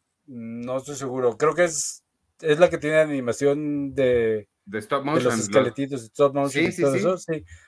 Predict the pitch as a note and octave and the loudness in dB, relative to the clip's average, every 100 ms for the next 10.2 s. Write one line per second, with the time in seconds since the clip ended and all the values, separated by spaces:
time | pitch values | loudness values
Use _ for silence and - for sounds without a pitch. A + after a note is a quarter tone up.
0 | _ - C#3+ B2+ C#3+ F3 - D3 B2 A#2 | _ -2 2 4 8 8 8 6 6 2
1 | D3 B2+ C3 B2 A2+ G#2+ A2 _ _ - | 4 6 6 6 2 0 -6 _ _ -20
2 | - B2+ B2+ A#2 D3+ D3 C#3 D#3 E3 C3+ | -10 -4 -2 4 4 6 6 6 4 2
3 | A#2+ F3 E3 D3+ D#3+ D#3+ D3 D3 C3 A#2 | 2 0 2 4 4 2 -2 -10 -12 -10
4 | C3 C3+ D3+ F#3+ _ _ _ _ G#2 B2 | -8 -6 -6 -8 _ _ _ _ -16 -8
5 | B2 B2+ B2+ G3 F3+ A2+ - _ - D3 | -6 -6 -6 -8 -10 -14 -18 _ -12 -6
6 | E3 F#3+ F#3 E3+ D#3+ C3 C3 B2+ A2 G#2 | -4 -2 0 -2 -2 -6 -8 -10 -12 -2
7 | B2+ B2 B2 B2+ B2 A#2+ - _ _ _ | 0 0 -2 -12 -6 -6 -6 _ _ _
8 | _ _ - B2+ B2+ A2+ D3 D#3 D#3+ - | _ _ -10 -4 0 2 2 2 2 -2
9 | - _ _ C#3+ C3+ C3+ C#3+ C#3+ C#3 C3+ | -14 _ _ 0 2 6 8 10 8 6
10 | B2+ B2 | 4 0